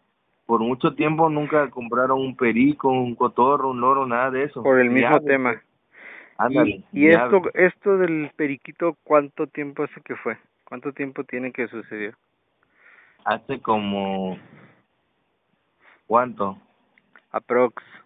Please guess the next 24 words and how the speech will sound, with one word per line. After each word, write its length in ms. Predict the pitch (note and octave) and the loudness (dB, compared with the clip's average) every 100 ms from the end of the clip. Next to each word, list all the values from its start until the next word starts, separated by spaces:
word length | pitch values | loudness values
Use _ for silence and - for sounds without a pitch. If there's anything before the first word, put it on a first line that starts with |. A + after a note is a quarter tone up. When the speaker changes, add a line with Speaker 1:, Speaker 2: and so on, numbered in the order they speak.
| _ _ _ _ _ _ | _ _ _ _ _ _
Speaker 1:
Veinte 360 | G2 C3 C3 | -4 -2 0
años 280 | D#3 D#3 B2+ | -2 -2 -6
también, 260 | B2 A#2+ B2 | -4 -2 -2
Speaker 2:
Unos 140 | A#2+ A2+ | -2 0
Speaker 1:
de 140 | A#2+ | 2
Speaker 2:
veinte 200 | C3 D3 | 2 0
años. 180 | B2 B2 | -2 0
Speaker 1:
veinticinco, 480 | E3 F3 F3+ E3+ - _ | -2 0 0 0 -4 _
de 140 | A#2 A#2 | 0 2
veinticinco 600 | A#2 A2 A2 D3 D#3 D3 | 2 -2 -2 -2 2 2
a 200 | A#2+ A2 | 2 0
veinte 260 | A2+ A#2 | -4 -4
años. 200 | A#2+ G#2 G#2 - _ - - - | -6 -6 -14 -20 _ -20 -20 -8
Speaker 2:
Bueno, 220 | B2+ C3 | -2 -2
pues 160 | A#2+ A#2+ - | -2 -6 -4
Speaker 1:
O, 140 | A2+ A#2 - | -2 -2 0
o 100 | A2+ | 2
más, 260 | A2 D3 D3+ | 4 2 0
creo, 300 | C3+ B2+ A2+ A#2 | 2 2 2 0
no, 180 | C3+ | 0
no 140 | D3+ D3 | 2 0
tiene 220 | C#3+ D3 | -2 0
mucho 280 | C#3 C3 A2 | -2 -4 -4
más. 220 | A2+ | -4